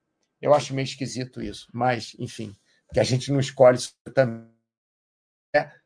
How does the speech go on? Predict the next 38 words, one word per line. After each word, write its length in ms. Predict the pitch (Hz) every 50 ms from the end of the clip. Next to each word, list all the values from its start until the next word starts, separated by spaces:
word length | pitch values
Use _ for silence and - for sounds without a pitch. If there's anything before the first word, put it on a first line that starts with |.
| _ _
fazer 300 | - - 131 123 - 131
o 40 | 120
máximo 600 | 113 113 120 120 127 127 127 - 135 127 113 -
para 260 | - 120 120 117 117
deixar 420 | 107 127 117 - - - 113 110
de 80 | 110 110
sofrer 560 | - - 127 113 - - - 117 127 127 131 - - - - _ -
e 160 | 143 160 170
para 260 | 170 - 151 151 156
levar 280 | 156 156 139 123 143 143
a 40 |
vida 220 | 131 151 143 147 135
pra 160 | 139 147 139
frente, 340 | 131 - - 104 98 - -
tá 100 | - 117
bom, 220 | 113 135 135 135
Lorde 260 | 123 123 120 113 98
da 120 | 107 110 110
Moeda? 420 | 110 117 120 117 110 104 101 95 _ _ _ _ _ _ _ _ _ _ _ _ - - _ _ _ _ _ _ _ _ _ _ -
É, 400 | - 120 123 123 123 123 127 131
bom, 220 | 131 160 170 165
pessoal, 600 | - 156 143 - - 156 156 143 131 120 104 - _ _ -
grande 360 | 120 110 147 175 185 170 160
abraço 360 | 143 - 139 139 135 135 -
pra 120 | - 131 127
vocês. 560 | 120 120 - - 143 151 165 170 170 151 131
Desculpa 720 | 135 143 - - - 160 156 160 - 135 127 113 104 - _ _ _ _ _ _ _ _
ter 80 | - 139
alongado 500 | 135 135 123 120 120 117 127 127 120 117
bastante 560 | 110 117 110 - - - 127 120 117 - -
aí 140 | 113 117 113
a, 180 | 107 104 107 - _ _ _ _ _
a 100 | - 110
live 380 | 117 113 123 131 127 113 101 117
hoje, 320 | 120 127 139 143 139 135
mas 680 | 131 135 135 135 131 123 117 113 - - - - - _ _ _ _ _ _ -
não 140 | 123 127
sei. 300 | 117 - - 110 107 107